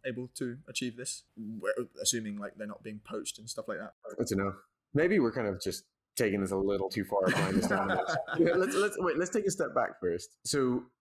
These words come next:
Speaker 2: we've articulated negative and positive freedom. To be honest, I just thought it was a nice place to kind of
Speaker 1: Mm-hmm.
Speaker 2: discuss it a bit. Let's discuss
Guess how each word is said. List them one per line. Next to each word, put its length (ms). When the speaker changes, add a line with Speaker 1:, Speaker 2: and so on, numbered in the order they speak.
Speaker 2:
we've 200
articulated 640
negative 200
and 80
positive 300
freedom. 260
To 100
be 60
honest, 200
I 20
just 180
thought 120
it 80
was 80
a 40
nice 200
place 240
to 120
kind 140
of 60
Speaker 1:
Mm-hmm. 80
Speaker 2:
discuss 260
it 80
a 40
bit. 240
Let's 260
discuss 380